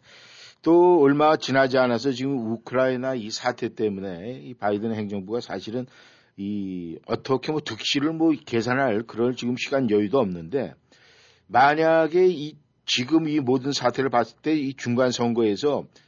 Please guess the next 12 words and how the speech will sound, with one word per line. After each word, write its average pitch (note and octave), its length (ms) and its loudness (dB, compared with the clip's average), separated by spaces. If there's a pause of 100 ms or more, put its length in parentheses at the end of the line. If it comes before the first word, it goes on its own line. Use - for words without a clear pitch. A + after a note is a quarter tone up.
(100)
미 D3 300 -2
의회 C#3 300 2
판도가 E3+ 520 -6
좀 E3 140 -10
변할 A2 380 0
거다 B2+ 480 2
뭐 B2+ 160 -4
이런 C#3 260 0
이야기도 C3 240 -2
나오고 G#2+ 300 0
있는데 G#2+ 260 -6
어떻습니까? F#2 600 -8